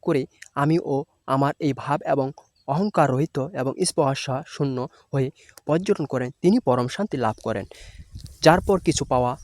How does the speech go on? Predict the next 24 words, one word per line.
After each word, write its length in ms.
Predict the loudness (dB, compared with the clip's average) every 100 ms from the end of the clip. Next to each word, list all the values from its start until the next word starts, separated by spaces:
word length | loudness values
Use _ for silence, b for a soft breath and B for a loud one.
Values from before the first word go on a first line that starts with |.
| -6 4
বাকি 280 | 4 4
থাকে 280 | -6 -10 -6
না। 160 | -6 -8 -12 -8 0
হে 80 | 2
পার্থ, 280 | 2 0 2
উপযুক্ত 540 | 2 4 2 2 4
অবস্থাতেই 580 | 4 4 2 0 -2 0
ব্রহ্মপ্রাপ্ত 680 | 2 2 2 4 2 2 -6 -6 B B
পুরুষের 380 | 0 2 4 2
স্থিতি 360 | 2 -4 -6 -8
সমুদ্রবৎ 640 | -2 0 2 2 2 0 -2 B B B
সেই 220 | 0 0
মহাপুরুষে 560 | 0 -2 -2 -2 0 0 -2 b
বিশ্বসমূহ 840 | 0 2 2 2 2 0 -2 -4 0
নদীগুলোর 440 | 2 2 2 0 -4
মতো 340 | -4 -4 -4 -8 B B
বিলীন 200 | 2 2
হয়ে 240 | 4 0 0
যায়। 220 | -2 -6 -12 b b b
তিনি 120 | 0
পূর্ণ 340 | 2 2 2 2
সংযমী 440 | 0 0 0 0
এবং 220 | 0 0 2
প্রত্যক্ষ 520 | 0 2 0 -2